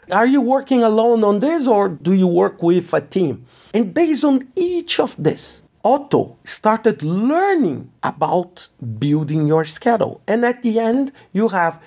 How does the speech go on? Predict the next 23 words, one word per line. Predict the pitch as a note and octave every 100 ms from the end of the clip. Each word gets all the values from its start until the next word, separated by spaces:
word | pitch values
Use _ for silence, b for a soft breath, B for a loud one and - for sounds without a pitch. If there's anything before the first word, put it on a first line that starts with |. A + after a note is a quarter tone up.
| b
your | A#2 C3
schedule | C3 - C3+ C3+ A#2+
populator | - C#3 C#3 D3 D3 C3 C3
or | - D#3 D3 A#2+ -
your | B2+ C#3 C3
Jira | A2 A2+ D#3+ D3+ D#3 C#3 B B
populator | C#3+ C#3+ D3 C#3+ A#2+
or | A2
your | A#2 D3+
Trello | D3+ - D#3 D3+ C3+
boards | A#2+ C3+ C3+ B2 - _ -
populated. | B2+ C3+ B2+ A#2+ B2 - - b b b A#2
This | A2+ G#3+ C4+ D4+ - -
is | F3 B2+
a | A#2+ A#2+ -
perfect | D3+ D#3 - - -
example | A#2 - B2 A2 F2 D3+ A3 -
of | B2 A#2+ C3
the |
use | B2+ C3+ F3 A3+ B3+ A#3 - -
of | F3+ D3+ - - -
artificial | A3+ - - A3 - F#3
intelligence | D3+ - A2+ A2+ D#3 A#3+ A#3+